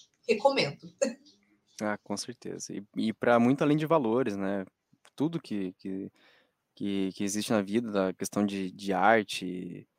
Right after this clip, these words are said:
Speaker 2: de cultura, muito pode ser aprendido dos games, né?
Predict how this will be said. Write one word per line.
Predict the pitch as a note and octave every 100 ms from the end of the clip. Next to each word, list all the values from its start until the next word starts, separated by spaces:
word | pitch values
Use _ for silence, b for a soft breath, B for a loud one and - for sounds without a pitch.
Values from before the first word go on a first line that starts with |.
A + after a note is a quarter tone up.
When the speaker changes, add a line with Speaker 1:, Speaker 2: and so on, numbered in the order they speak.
| _ _
Speaker 2:
de | - -
cultura, | A2+ - G2 A2+ C3 G2+
muito | G2+ A2 C#3+ -
pode | A2+ -
ser | A2
aprendido | G2+ A2+ G#2+ G#2 A2 B2 A#2+ B2+ _ -
dos | A#2
games, | A2+ G#2 G2 F#2
né? | F#2+ G2